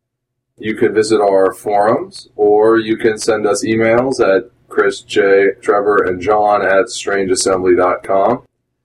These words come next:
You can also download our podcast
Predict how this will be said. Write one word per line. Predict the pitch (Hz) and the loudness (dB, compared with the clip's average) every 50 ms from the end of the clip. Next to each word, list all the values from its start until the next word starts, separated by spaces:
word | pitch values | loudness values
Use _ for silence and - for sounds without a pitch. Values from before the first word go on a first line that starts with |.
| _ _ _ _ _ | _ _ _ _ _
You | _ 113 117 | _ -8 -2
can | 123 123 | 0 2
also | 120 117 117 - 131 120 117 110 110 107 107 _ _ _ _ - 101 | 2 2 0 0 2 2 2 2 0 -4 -6 _ _ _ _ -20 -6
download | - 117 110 110 113 113 113 110 107 107 107 - - - | -2 0 0 0 0 0 2 2 4 4 4 4 4 2
our | 98 98 98 98 95 95 90 - | 2 2 4 4 4 2 0 0
podcast | - 110 110 110 107 - - 110 104 104 101 - - | -2 0 0 0 -2 0 -2 0 0 0 -2 -4 -10